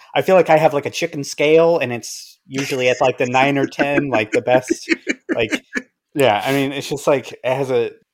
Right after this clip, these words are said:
Speaker 1: you go in there, and it's just, like, a really nice vibe, and Portland is a big, like, basketball city, and so with the tri-, Portland Trailblazers, there's always just a bunch of Portland Trailblazer stuff in there, and I've gone in there, and there's actually been Trailblazers there, and I've, like, just sat down and sat next to one of them.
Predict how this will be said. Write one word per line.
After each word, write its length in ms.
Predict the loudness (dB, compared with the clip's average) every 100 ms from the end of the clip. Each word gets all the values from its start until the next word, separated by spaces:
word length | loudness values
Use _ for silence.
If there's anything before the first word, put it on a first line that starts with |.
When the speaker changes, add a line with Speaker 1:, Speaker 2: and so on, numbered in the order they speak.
| _ -8
Speaker 1:
you 140 | 2
go 200 | 8 8
in 100 | 6
there, 180 | 4 4
and 100 | 2
it's 140 | 0 -6
just, 160 | -6
like, 80 | -4
a 60 | 2
really 180 | 2 2
nice 220 | -2 -2
vibe, 480 | 2 4 4 2 -2
and 720 | -6 -4 -2 -4 -8 -10 -14 _ _ _ -2
Portland 320 | 2 2 0
is 100 | -4
a 20 | -4
big, 180 | -2
like, 220 | 0 0 0
basketball 580 | 0 -2 -4 -2 0 -2
city, 440 | -4 -4 -4 -6
and 160 | -8 -8
so 320 | -8 -8 -12
with 160 | -12 -12
the 60 |
tri-, 180 | -10 -10 -8
Portland 300 | -8 -8 -6
Trailblazers, 720 | -6 -2 -4 -2 -4 -6 -12 _ -20 -16
there's 120 | -2
always 280 | 0 0 -4
just 200 | -14 -16
a 40 |
bunch 160 | -12 -12
of 80 | -8
Portland 260 | -8 -8
Trailblazer 500 | -6 -4 -2 -4 -6
stuff 280 | -8 -8 -8
in 100 | -10
there, 380 | -10 -8 -6 -8 -12 _ -10
and 80 | -8
I've 100 | 0
gone 240 | 2 2
in 160 | 0 -4
there, 160 | -4
and 100 | -4
there's 140 | -4 -6
actually 240 | -8 -10
been 220 | -6 -4
Trailblazers 600 | -2 0 0 0 -2 -6 -6
there, 380 | -4 -2 -4 -8 _ _ -8
and 260 | -6 -6 -6
I've, 100 | -8
like, 180 | -10
just 220 | -12 -12 -2
sat 220 | -2 0
down 260 | -2 -2 -4
and 80 |
sat 220 | -4 -4 -2
next 200 | -6 -4
to 80 | -4
one 160 | -4
of 100 | -6
them. 380 | -4 -4 -4